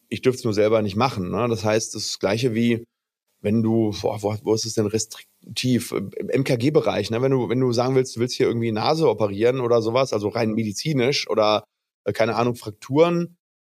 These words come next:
Ja gut, selbst das dürftest du als Oralchirurg. Also im Ästhetikbereich dann, äh, klarer reguliert, genau. Da brauchst du jemanden mit einer ärztlichen Approbation.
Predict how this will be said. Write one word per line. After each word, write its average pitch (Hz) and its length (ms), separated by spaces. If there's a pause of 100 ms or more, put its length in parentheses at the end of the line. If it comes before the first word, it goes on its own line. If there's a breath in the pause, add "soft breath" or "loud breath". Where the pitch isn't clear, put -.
(220)
Ja 123 80
gut, 165 160
selbst 175 180
das 180 140
dürftest 143 320
du 151 40
als 127 140
Oralchirurg. 117 720
Also 117 220
im 135 240
Ästhetikbereich 151 880
dann, 135 340
äh, 127 160
klarer 131 380
reguliert, 113 420
genau. 113 220
Da 107 80
brauchst 123 240
du - 20
jemanden 127 280
mit 117 60
einer 107 80
ärztlichen 120 320
Approbation. 120 600